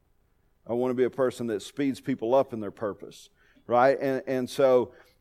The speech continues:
here's the thing. Your household may just be your bunk. It may just be your bed right now. It may just be your little place. But there's something for you to lead there,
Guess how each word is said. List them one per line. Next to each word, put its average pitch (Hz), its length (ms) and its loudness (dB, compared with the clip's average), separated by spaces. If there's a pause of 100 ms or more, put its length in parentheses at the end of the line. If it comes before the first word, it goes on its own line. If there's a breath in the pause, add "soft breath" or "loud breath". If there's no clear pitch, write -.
here's 135 440 -2
the 131 80 -6
thing. 131 400 -2
Your 143 240 0
household 151 500 0
may 127 180 2
just 135 300 -4
be 147 140 0
your 131 240 0
bunk. 131 440 0
It 117 120 -2
may 135 160 2
just 139 260 -6
be 143 80 -2
your 135 160 -2
bed 123 400 4
right 110 160 0
now. 117 160 -4
It 107 40 -4
may 123 200 0
just 135 260 -6
be 147 120 -2
your 139 240 0
little 135 240 2
place. 135 420 2 (300 soft breath)
But 123 160 -6
there's 165 260 4
something 107 800 -2 (320 soft breath)
for 139 140 0
you 143 140 2
to 139 80 2
lead 143 300 4
there, 92 380 -6